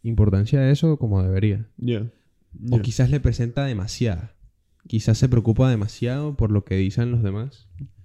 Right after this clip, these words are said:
Speaker 1: Y eso es miedo al futuro.
Speaker 2: Claro, claro.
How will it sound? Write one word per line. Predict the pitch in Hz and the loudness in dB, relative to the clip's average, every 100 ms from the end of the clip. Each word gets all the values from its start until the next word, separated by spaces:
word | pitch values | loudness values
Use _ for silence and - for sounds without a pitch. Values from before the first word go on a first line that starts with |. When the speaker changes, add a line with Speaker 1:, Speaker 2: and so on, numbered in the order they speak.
| 120 - - _ - _ | -20 -20 -20 _ -20 _
Speaker 1:
Y | 120 110 104 | -6 -2 0
eso | 110 131 | 0 -2
es | 131 | -2
miedo | 151 143 | -2 -4
al | 156 | -6
futuro. | - 131 160 254 151 _ | -8 -6 -6 -6 -12 _
Speaker 2:
Claro, | 120 113 107 135 143 _ _ _ _ | -4 -4 -4 -10 -16 _ _ _ _
claro. | 123 110 | -6 -6